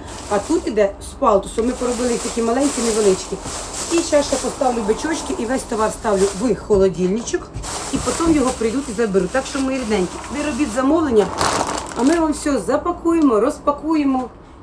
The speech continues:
і відправимо. Ви чули мене, мої рідненькі? Сьогодні весь день я буду з вами. Начи-, починаємо приймання товару. Получила багато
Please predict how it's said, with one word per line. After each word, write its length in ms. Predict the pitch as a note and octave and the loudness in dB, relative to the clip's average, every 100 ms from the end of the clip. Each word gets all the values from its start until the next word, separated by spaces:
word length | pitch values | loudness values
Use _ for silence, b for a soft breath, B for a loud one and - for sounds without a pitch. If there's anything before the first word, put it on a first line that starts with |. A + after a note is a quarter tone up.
| - | 0
і 180 | D#4 E4+ | 2 2
відправимо. 640 | G#3 A3 - F3+ D#3 F3 G3+ | -2 -4 -2 -2 -2 -2 -2
Ви 80 | |
чули 260 | B3+ F#4 E4+ | 2 4 4
мене, 200 | A#3 G3+ | 4 4
мої 180 | F#3 F#3 | 4 2
рідненькі? 300 | E3+ E3+ G3 | 0 -4 -4
Сьогодні 240 | C#4+ B3+ | -2 -2
весь 180 | A3+ A#3 | 0 0
день 200 | A3 D#4+ | 2 2
я 60 | D4+ | 0
буду 200 | B3+ B3+ | -2 -2
з 80 | |
вами. 220 | G#3+ A3+ A3 G3+ - - G#3+ | 0 0 -2 -4 -2 2 2
Начи-, 280 | A3+ - C4+ | 2 0 -2
починаємо 520 | B3+ - C#4+ E4+ E4+ D4 - | -2 0 2 4 4 2 -4
приймання 520 | - B3 A#3+ B3+ C4+ B3+ A#3 | -4 -2 0 2 2 0 -2
товару. 280 | F#3+ E3+ D#3 - | 0 0 -4 -4
Получила 520 | A#3 A#3+ - D#4+ C#4+ | -4 -2 -4 -2 0
багато 380 | F#3+ F#3 A3 A3+ | 2 2 2 -2